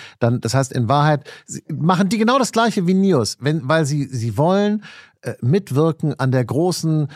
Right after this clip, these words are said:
Waschmaschine der Erregung, dass irgendwie so das Rad sich weiter dreht, irgendwie, dass da die, die Umdrehungszahl nicht zu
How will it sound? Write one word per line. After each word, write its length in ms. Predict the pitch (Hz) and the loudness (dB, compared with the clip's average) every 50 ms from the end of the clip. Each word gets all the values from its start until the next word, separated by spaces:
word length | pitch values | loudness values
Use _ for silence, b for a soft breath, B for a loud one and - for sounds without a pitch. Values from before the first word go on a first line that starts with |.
| B B | B B
Waschmaschine 800 | B - 151 165 165 - - 165 151 - - - 156 147 143 139 | B -2 -2 -2 -2 -2 -2 -2 0 0 -2 -2 -2 0 0 0
der 160 | 120 131 127 90 | 0 0 0 0
Erregung, 600 | 113 120 110 135 165 180 160 160 156 151 147 127 | 0 0 2 2 2 2 2 2 2 2 2 0
dass 180 | 131 123 - | -2 -2 -4
irgendwie 380 | - - 139 135 135 127 123 131 | -2 -2 -2 0 0 0 0 0
so 80 | 120 123 | 0 0
das 220 | 110 117 110 - | 0 -2 -2 -2
Rad 160 | 123 139 160 - | -2 -2 -2 -2
sich 180 | - 131 - - | -4 -4 -2 0
weiter 260 | 127 139 135 - 135 | 0 0 0 0 -2
dreht, 400 | 113 - 113 127 139 147 151 147 | -2 -2 -2 0 0 0 -2 -2
irgendwie, 240 | - 127 127 120 127 | -2 -2 -2 -2 -2
dass 160 | 113 120 113 | -2 -2 -2
da 120 | - 131 123 | -2 -2 -2
die, 220 | 117 120 123 117 | 0 0 -2 -2
die 140 | - - 123 | -2 -4 -4
Umdrehungszahl 800 | 117 123 120 113 131 151 160 156 151 - - - - 135 135 131 | -2 -2 0 0 0 2 2 0 0 -2 -4 -2 0 2 2 2
nicht 200 | 131 135 127 - | 2 0 -2 -2
zu 140 | - - 123 | -4 -4 -2